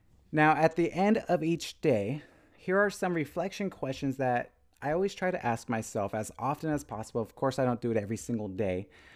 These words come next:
Um, it's great if you can, but I wanna give 'em to you guys so you could ask yourselves the same questions.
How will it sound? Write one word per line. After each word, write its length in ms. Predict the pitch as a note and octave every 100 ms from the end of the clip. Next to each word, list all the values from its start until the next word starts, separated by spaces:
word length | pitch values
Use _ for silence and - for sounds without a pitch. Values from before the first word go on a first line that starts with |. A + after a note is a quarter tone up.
| - -
Um, 440 | C3+ A#2+ G2+ G2 - _ _ _ _
it's 120 | -
great 180 | - C#3
if 100 | C3+
you 80 | C3+
can, 320 | - C#3 E2+ -
but 320 | A#2+ A2 - _
I 80 | C3+
wanna 220 | D3 D#3+
give 160 | D#3+ D#3+
'em 100 | D3+
to 120 | -
you 240 | C#3+ G#3+ B3
guys 360 | C#3 A#2+ C3+
so 320 | - C3+ C3
you 180 | C3 D3
could 140 | E3+ -
ask 300 | C3+ C3+ E3+
yourselves 460 | F#3 - C#3 B2+
the 80 | B2+
same 240 | - B2+
questions. 560 | A#2+ A#2+ A#2 A#2+ A#2+